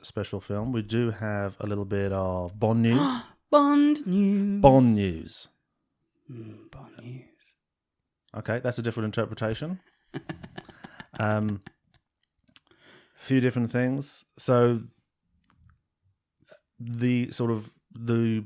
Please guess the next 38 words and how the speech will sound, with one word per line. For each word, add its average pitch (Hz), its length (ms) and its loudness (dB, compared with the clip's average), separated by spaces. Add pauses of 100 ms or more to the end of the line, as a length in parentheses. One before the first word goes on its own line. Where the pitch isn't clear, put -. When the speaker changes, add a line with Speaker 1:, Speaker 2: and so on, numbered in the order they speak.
Speaker 1:
Bond 139 500 4
community 117 540 2
has 110 100 0
sort 113 140 -2
of 110 100 -8
gone 113 220 2
through 113 200 2
another 110 400 2
rotation 107 760 -2
of 104 260 -6
deciding 104 520 -2
whether 104 240 2
or 101 60 0
not 101 160 -2
it's - 100 -12
gonna 104 200 -2
be 104 140 -2
delayed. 95 540 -6 (400)
Speaker 2:
Okay. 123 420 -4 (160)
Speaker 1:
The, 107 800 -4 (200)
Speaker 2:
As 120 180 0
in, 123 120 0
like, 117 160 -2
Speaker 1:
um, 98 40 -10
Speaker 2:
the 117 80 -6
fan 123 360 -2
community, 170 640 -2
or? 110 400 -2
Speaker 1:
Yeah. 120 520 0 (400)
Disney, 131 480 2
'cause 113 160 -4
D-, 120 180 -8 (120)
Disney 123 400 -2 (140)
delayed 107 360 0
a 104 60 -4
bunch 101 280 -6
of 92 100 0
movies. 95 680 -8